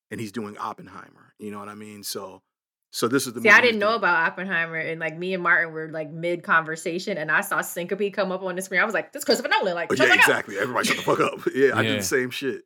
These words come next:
Speaker 1: But I knew it was Oppenheimer, right? I, I was, I didn't realize they had started principal photography on it, but I,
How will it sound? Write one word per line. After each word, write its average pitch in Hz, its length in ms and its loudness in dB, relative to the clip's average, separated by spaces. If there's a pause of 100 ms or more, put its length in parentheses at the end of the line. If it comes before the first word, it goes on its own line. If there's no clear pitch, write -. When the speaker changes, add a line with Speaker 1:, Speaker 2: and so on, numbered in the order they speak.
(520)
Speaker 1:
But 131 160 4
I 139 80 6
knew 139 160 2
it 113 40 0
was 101 100 -4
Oppenheimer, 104 460 -4
right? 101 140 -6
I, 147 220 2
I - 100 2
was, 208 200 2
I 147 80 0
didn't 139 300 -4
realize 123 340 -2
they 120 120 -4
had 110 100 -10
started 117 260 -6
principal 117 320 -14
photography 147 560 -2
on 95 140 -14
it, 92 80 -18
but 104 100 -10
I, 101 140 -8